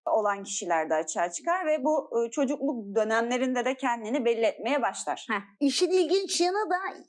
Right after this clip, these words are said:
Speaker 2: e, onay bağımlısı olan kişiler bunun farkında değiller.
Speaker 1: Evet.
Speaker 2: Değil mi Başakçım?
Speaker 1: Evet.
Speaker 2: Sanki, e, normal rutin hayatlarıymış gibi
Speaker 1: Evet.
Speaker 2: yaşıyorlar ve sürekli etraflarında birileri olsun. Bir kahve içerken bile sorarsın, sade mi içmek istersen, şekerli mi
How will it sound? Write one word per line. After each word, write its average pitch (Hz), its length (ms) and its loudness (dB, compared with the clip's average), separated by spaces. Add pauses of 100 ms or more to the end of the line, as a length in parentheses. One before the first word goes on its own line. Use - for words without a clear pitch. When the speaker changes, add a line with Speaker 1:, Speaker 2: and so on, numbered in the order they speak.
(120)
Speaker 2:
e, - 100 -8
onay 311 460 2
bağımlısı 247 420 4
olan 277 280 2
kişiler 277 440 -2
bunun 262 160 2
farkında 233 640 0
değiller. 139 560 0 (160)
Speaker 1:
Evet. 208 220 2
Speaker 2:
Değil 285 120 4
mi 247 80 2
Başakçım? 190 520 -2 (180)
Speaker 1:
Evet. 226 180 2
Speaker 2:
Sanki, 302 240 0
e, 262 360 6
normal 294 460 2
rutin 277 280 2
hayatlarıymış 247 1000 2
gibi 170 320 4
Speaker 1:
Evet. 208 120 4
Speaker 2:
yaşıyorlar 233 420 2 (300)
ve 294 100 4
sürekli 330 460 2
etraflarında 269 1000 0
birileri 269 460 4
olsun. 220 680 0
Bir 349 120 0
kahve 349 380 0
içerken 262 640 0
bile 302 320 2 (320)
sorarsın, 330 520 0
sade 269 460 0
mi 349 100 0
içmek 262 440 -2
istersen, 254 460 -2
şekerli 269 440 0
mi 294 100 -8